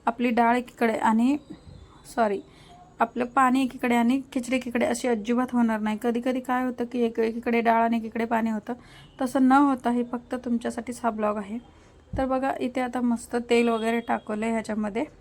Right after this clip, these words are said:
आणि आपण इथे मस्त अशी लावून घ्यायची, दोन ते तीन शिट्ट्या काढून घ्यायच्या आहेत. आता इथे ज्या पण घरात तुमच्या भाज्या आहेत, अ, इकडे तिकडे तुम्हाला ज्या आवडतील ते तुम्ही भाज्या घालू शकता.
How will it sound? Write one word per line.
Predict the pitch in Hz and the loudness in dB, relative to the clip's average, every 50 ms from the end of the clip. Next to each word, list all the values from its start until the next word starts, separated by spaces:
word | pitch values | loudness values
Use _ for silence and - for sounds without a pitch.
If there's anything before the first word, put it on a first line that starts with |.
| - - - - - | -20 -20 -20 -10 -4
आणि | 233 226 220 220 | -2 -2 0 -2
आपण | 220 214 - 233 226 233 | -2 -2 -2 0 0 0
इथे | 214 - 240 254 294 285 - - - - - - - - - | 0 0 0 0 0 -2 -8 -16 -20 -20 -20 -20 -20 -8 -2
मस्त | 247 233 233 240 - - | 0 0 0 -2 -4 -4
अशी | 226 220 220 - 262 269 302 - - - - - - - 254 247 285 302 - - - - | -4 -4 -2 -2 -2 -2 -2 -2 -6 -12 -14 -16 -14 -14 -12 -12 -14 -16 -18 -16 -12 -8
लावून | 233 226 220 220 226 | -6 -6 -6 -6 -8
घ्यायची, | 226 233 208 208 214 | -8 -8 -10 -10 -6
दोन | 202 233 233 233 226 | -4 -2 -2 -2 -2
ते | 262 | -4
तीन | 262 - 269 262 | -4 -4 -4 -4
शिट्ट्या | 254 - 269 269 - 247 | -4 -4 -6 -2 -2 -2
काढून | 240 247 240 240 240 247 | 0 0 -2 -2 -2 -2
घ्यायच्या | 247 247 240 220 - 233 226 | -4 -4 -6 -8 -8 -8 -8
आहेत. | 214 214 220 240 - - - - - - - - - - - - - - - - - - - - - - - - - - - - - - - - - - - - - - - | -6 -6 -8 -10 -12 -16 -20 -20 -20 -20 -20 -20 -20 -20 -20 -20 -20 -20 -20 -20 -20 -20 -20 -20 -20 -20 -20 -20 -20 -20 -20 -20 -20 -20 -20 -20 -20 -20 -20 -20 -20 -20 -14
आता | - 226 220 262 | -12 -8 -4 -4
इथे | 285 285 269 - 269 285 330 320 - - - - - - - - 247 226 | -4 -4 -4 -2 -4 -4 -4 -6 -8 -16 -20 -20 -20 -20 -14 -10 -4 -2
ज्या | 247 247 | -2 -2
पण | 247 - 311 320 | 0 0 -2 0
घरात | 294 285 277 269 262 262 | 0 0 -2 -2 -4 -4
तुमच्या | - 254 254 240 254 247 | -6 -6 -6 -4 -6 -6
भाज्या | 240 233 233 214 220 220 220 | -6 -6 -6 -6 -4 -4 -4
आहेत, | 220 214 214 208 208 - | -4 -4 -6 -6 -6 -6
अ, | 214 214 214 | -4 -4 -4
इकडे | 214 214 214 - 208 214 | -6 -6 -8 -8 -8 -8
तिकडे | 208 214 208 220 202 | -8 -8 -8 -8 -8
तुम्हाला | 202 - 214 214 214 214 | -8 -8 -8 -8 -8 -8
ज्या | 214 220 233 | -8 -6 -4
आवडतील | 220 220 208 208 208 - - 214 202 | -4 -4 -4 -6 -8 -10 -12 -12 -10
ते | 233 | -10
तुम्ही | 220 - 226 220 214 | -10 -10 -10 -10 -10
भाज्या | 208 220 214 214 196 208 | -10 -8 -8 -8 -8 -6
घालू | 202 214 208 | -6 -6 -6
शकता. | 196 - 214 202 - - 262 | -6 -8 -10 -12 -12 -12 -14